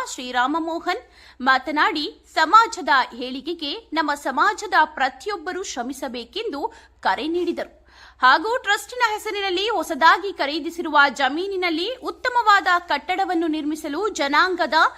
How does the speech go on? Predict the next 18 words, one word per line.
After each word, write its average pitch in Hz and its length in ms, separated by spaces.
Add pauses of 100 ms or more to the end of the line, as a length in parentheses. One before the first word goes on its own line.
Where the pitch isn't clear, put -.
(300)
ಎಲ್ಲರೂ 415 560 (160)
ಆರ್ಥಿಕವಾಗಿ 320 840
ಸಹಕಾರ 339 600
ನೀಡಬೇಕೆಂದು 294 720 (260)
ಕೇಳಿಕೊಂಡರು. 262 640 (680)
ಈ 294 100
ಸಂದರ್ಭದಲ್ಲಿ 440 640
ಗಾಣಿಗ 330 380 (180)
ಸಮಾಜದಲ್ಲಿ 294 640 (180)
ಅತಿ 320 220
ಹೆಚ್ಚು 466 320
ಅಂಕ 381 300
ಗಳಿಸಿದ 320 420 (200)
ಎಸ್ 262 140
ಎಸ್ - 120
ಎಲ್ 370 140
ಸಿ 392 180
ಹಾಗೂ 247 400